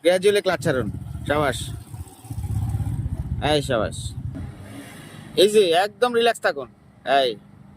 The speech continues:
এই, প্যানিক হবো না। সাবাস, very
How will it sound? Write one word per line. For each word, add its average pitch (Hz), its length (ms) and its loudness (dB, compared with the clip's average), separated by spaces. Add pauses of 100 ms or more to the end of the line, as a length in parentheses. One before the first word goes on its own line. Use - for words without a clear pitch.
(880)
এই, 143 280 4
প্যানিক 175 300 2
হবো 175 180 4
না। 131 120 2 (960)
সাবাস, 147 360 2 (800)
very 196 320 4